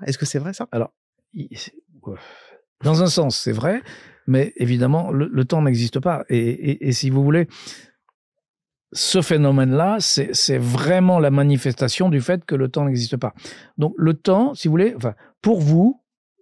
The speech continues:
Speaker 2: si vous êtes, euh, quelqu'un avec une montre,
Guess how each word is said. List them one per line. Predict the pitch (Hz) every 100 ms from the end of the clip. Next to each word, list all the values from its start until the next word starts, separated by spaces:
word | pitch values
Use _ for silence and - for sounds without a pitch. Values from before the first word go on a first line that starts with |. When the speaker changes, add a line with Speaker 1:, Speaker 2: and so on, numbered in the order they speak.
| _
Speaker 2:
si | - -
vous | 135 143 131
êtes, | 143 131 131
euh, | 120 117 113 113 110 107 104 101
quelqu'un | - 120 - 139 135 127
avec | 110 110 110
une | 117
montre, | 117 120 131 139 - 101